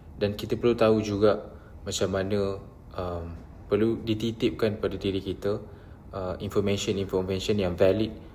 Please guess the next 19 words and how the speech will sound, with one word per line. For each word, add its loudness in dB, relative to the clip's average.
ataupun -4
yang, -2
uh, -4
yang 2
perlu, 2
yang 0
boleh 4
kita 2
ambil, -2
uh, -8
sebagai 0
contoh, 0
uh, -12
pada -2
news, -4
berita -2
harian 2
yang -2
ada 2